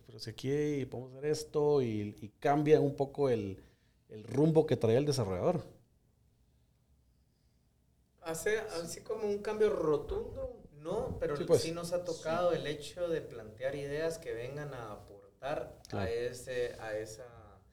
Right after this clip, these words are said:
Speaker 2: a esa idea inicial que pueda tener nuestro cliente.
Speaker 1: Ok.
Speaker 2: ¿Verdad? Entonces, siempre guiarlo, el hecho de que, te pongo un ejemplo, somos, o sea, somos fieles defensores de, de los proyectos que tienen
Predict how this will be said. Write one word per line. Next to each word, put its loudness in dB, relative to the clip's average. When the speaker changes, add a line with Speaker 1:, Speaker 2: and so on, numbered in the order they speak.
Speaker 2:
a -6
esa -6
idea -4
inicial -12
que -14
pueda -16
tener -20
nuestro -20
cliente. -20
Speaker 1:
Ok. -12
Speaker 2:
¿Verdad? -12
Entonces, -12
siempre -6
guiarlo, -4
el -6
hecho -8
de -4
que, -20
te -20
pongo -20
un -20
ejemplo, -20
somos, -20
o -20
sea, -20
somos -20
fieles -8
defensores -20
de, -20
de -20
los -20
proyectos -18
que -20
tienen -20